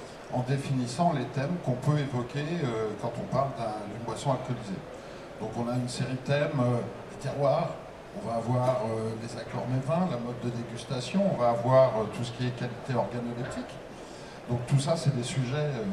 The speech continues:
qui sont, euh, tout à fait, euh, compatibles. Euh, et donc, euh, le travail, ça va être d'essayer de cadrer les contenus, de cadrer les demandes, euh,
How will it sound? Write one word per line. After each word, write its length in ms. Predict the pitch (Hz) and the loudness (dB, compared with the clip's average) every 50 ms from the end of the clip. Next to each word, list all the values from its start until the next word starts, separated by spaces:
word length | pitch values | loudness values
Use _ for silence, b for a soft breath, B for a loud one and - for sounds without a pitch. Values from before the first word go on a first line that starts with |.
| 95 | -4
qui 220 | - - - - - | -4 -6 -8 -6 -2
sont, 100 | - 135 | 0 0
euh, 600 | 131 123 120 110 101 95 92 85 - - - - | 0 2 0 0 0 -2 -2 -2 -4 -8 -8 -2
tout 200 | - 143 - - | -2 0 0 2
à 40 | 117 | 0
fait, 240 | - - 185 143 143 | 0 0 -2 -4 -4
euh, 240 | 139 - 226 226 202 185 - | -4 -6 -6 -8 -8 -6 -6
compatibles. 640 | - 127 131 147 - - 190 208 - 175 110 - - B B B B B B B B B - - | -4 -4 -4 -4 -2 -2 -4 -4 -4 -4 -6 -6 -8 B B B B B B B B B -8 -6
Euh, 40 | 113 117 113 107 104 98 92 92 - - 87 87 87 87 - - - - - - - | -6 -4 -4 -4 -2 -2 -2 -2 -2 -4 -6 -6 -6 -6 -8 -8 -8 -10 -10 -8 -8
et 140 | 135 - - | -2 2 2
donc, 340 | 147 160 160 156 - - 139 | 2 2 2 -2 0 4 4
euh, 40 | 131 127 123 123 | 6 6 6 4
le 100 | 135 135 | 2 2
travail, 440 | - - - 135 131 151 170 196 202 185 | 2 2 2 4 8 8 8 8 8 4
ça 180 | - - 131 | 0 -2 -2
va 140 | 127 - 123 135 | 0 0 0 2
être 240 | 147 160 - - - - 131 123 120 - | 0 -2 -2 -4 -6 -4 -4 -4 -4 -4
d'essayer 580 | 135 127 - - - 131 120 120 135 160 170 - | -4 -4 -4 -4 -4 -4 -4 -4 -4 -4 -4 -4
de 80 | 127 123 117 - | -4 -4 -4 -2
cadrer 420 | - 156 151 139 - - - - - | 0 0 2 2 0 -2 -4 -4 -6
les 100 | 123 123 - | -8 -6 -4
contenus, 400 | 123 120 127 - - 151 185 - - - | -2 -2 -2 0 2 2 2 2 0 -2
de 60 | 123 120 - | -4 -2 0
cadrer 260 | 139 131 - 127 139 | -2 -2 0 0 -2
les 300 | 143 135 120 117 - 123 | -4 -4 -4 -4 -4 -2
demandes, 360 | 123 127 147 180 202 190 - - - B B B B B B B B B - - | 0 2 4 4 4 4 2 -2 -4 B B B B B B B B B -8 -6
euh, 160 | 220 220 220 | -4 -2 -4